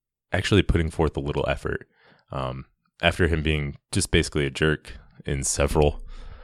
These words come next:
uh, several of the prior movies, it's kinda nice. I, I finally, I finally like him, and, uh, he of course wasn't used that much, but, um, yeah, it was still good to see. What about the others? We get to see a little bit of,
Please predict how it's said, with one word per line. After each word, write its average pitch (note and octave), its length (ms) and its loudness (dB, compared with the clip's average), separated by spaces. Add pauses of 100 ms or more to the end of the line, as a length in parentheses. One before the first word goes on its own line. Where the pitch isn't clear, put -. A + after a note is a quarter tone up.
(360)
uh, C2 360 -2
several D2 400 4
of C2+ 100 0
the C#2 80 2
prior C#2+ 220 0
movies, C2+ 380 -4
it's A#1+ 120 -6
kinda D2+ 220 0
nice. C2+ 280 -2
I, C#2+ 160 6
I D#2 80 0
finally, D2 540 0 (220)
I F2 60 0
finally E2+ 280 0
like C#2 280 -6
him, D#2+ 260 -4 (240)
and, C#2 280 -6 (500)
uh, F2 140 0
he F#2+ 200 4
of - 80 2
course F#2 240 4
wasn't D2+ 200 -2
used D#2 280 2
that C2+ 160 0
much, C#2+ 400 -4
but, - 300 2 (500)
um, B1+ 360 -4 (1040)
yeah, D2 120 4
it - 40 6
was C#2 80 2
still D#2 140 4
good C#2+ 140 2
to D2+ 60 -2
see. C#2+ 220 2 (120)
What G2 140 4
about E2+ 360 4 (840)
the D#2 160 4
others? D2 320 2
We D2+ 160 -2 (420)
get - 100 -6
to - 60 -8
see - 140 0
a D2 60 2
little D2+ 220 0
bit D2 140 2
of, - 300 -2